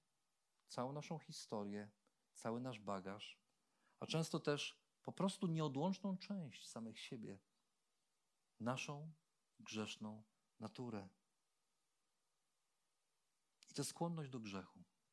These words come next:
Przykład tego, że plany ludzkiego serca już od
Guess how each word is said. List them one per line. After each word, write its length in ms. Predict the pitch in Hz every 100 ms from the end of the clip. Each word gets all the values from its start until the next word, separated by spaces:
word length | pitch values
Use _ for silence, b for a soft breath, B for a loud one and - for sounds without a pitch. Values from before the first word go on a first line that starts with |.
| _ _ _ _ _ _ _ _ _ _ _ _ b b
Przykład 540 | - 135 139 127 - - _ _ _ _ -
tego, 320 | 151 151 143
że 260 | 123 123 117 - _ _ _ -
plany 420 | 143 151 160 160
ludzkiego 460 | 139 - - 139 131
serca 460 | - 147 139 -
już 320 | 127 170 185
od 220 | - 185